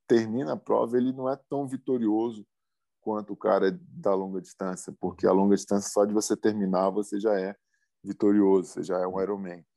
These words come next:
Speaker 1: E no curto, não. No curto, ou você realmente ganhou, ou você não ganhou. Então, assim,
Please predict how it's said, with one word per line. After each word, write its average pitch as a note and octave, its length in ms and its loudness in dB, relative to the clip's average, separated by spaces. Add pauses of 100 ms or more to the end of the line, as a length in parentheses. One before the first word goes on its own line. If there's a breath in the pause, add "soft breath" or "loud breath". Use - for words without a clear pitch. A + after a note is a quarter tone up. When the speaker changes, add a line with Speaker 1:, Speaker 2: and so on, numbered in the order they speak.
(360)
Speaker 1:
E G2+ 60 -6
no G#2 140 0
curto, A2+ 400 0
não. A2 300 2
No F#2 80 -8
curto, G#2 480 -6 (320)
ou G2+ 180 6
você A2 280 0
realmente G#2+ 420 0
ganhou, G2+ 540 0
ou C3 120 -8
você C3 280 -10
não C3 180 -8
ganhou. A2+ 400 -4 (560)
Então, A2+ 880 -6
assim, F#2+ 460 -2